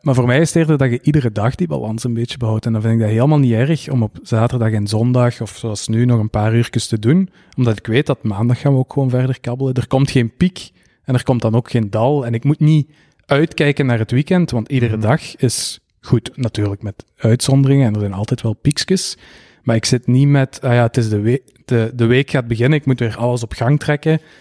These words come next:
Speaker 1: en we gaan honderd procent geven en dan bij het weekend, ah, eindelijk weekend.
Speaker 2: Terwijl dat geen objectieve waarheid is, moet doen wat dat werkt voor u, hè.
Speaker 1: Ja, ja, ja,
Speaker 2: Dit werkt
Speaker 1: zeker.
Speaker 2: voor mij. Allee, ik denk dat,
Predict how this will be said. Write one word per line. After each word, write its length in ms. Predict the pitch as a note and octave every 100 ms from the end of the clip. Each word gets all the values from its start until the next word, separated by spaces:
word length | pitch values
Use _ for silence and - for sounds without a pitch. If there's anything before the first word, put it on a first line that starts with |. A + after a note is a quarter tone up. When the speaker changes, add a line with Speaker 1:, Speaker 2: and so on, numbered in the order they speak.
| _
Speaker 1:
en 140 | - A#2
we 60 |
gaan 160 | A2+ G#2+
honderd 280 | G#2+ B2+ -
procent 360 | B2+ A#2+ A#2
geven 300 | - A#2+ C3
en 60 | B2+
dan 140 | A#2
bij 100 | A2
het 100 | A2
weekend, 340 | A#2 C3 C3 A2+
ah, 180 | A2+ G2+ -
eindelijk 420 | A#2+ A#2 A2 -
weekend. 500 | A2 - D3+ D#3+ - - - _ _ -
Speaker 2:
Terwijl 200 | A2 G#2+
dat 120 | A2
geen 140 | A2
objectieve 380 | G#2 F#2+ - F#2+
waarheid 360 | F2 F#2 A2 A2+
is, 260 | A2 - - - - -
moet 180 | G#2
doen 120 | - G2
wat 80 |
dat 100 | F#2+
werkt 260 | F#2 F2+ F#2
voor 120 | G2
u, 80 | F#2+
hè. 40 | A2 D#3
Speaker 1:
Ja, 160 | F#3+
ja, 160 | D3+ D#3+
ja, 80 | C3+
Speaker 2:
Dit 160 | G#2
werkt 160 | G#2 F#2+
Speaker 1:
zeker. 140 | A2+
Speaker 2:
voor 100 | G2+
mij. 280 | F2+ F2+ G#2+ - _
Allee, 420 | - F2+ F#2 F2
ik 100 | E2
denk 200 | F#2 F#2
dat, 180 | F2+ E2+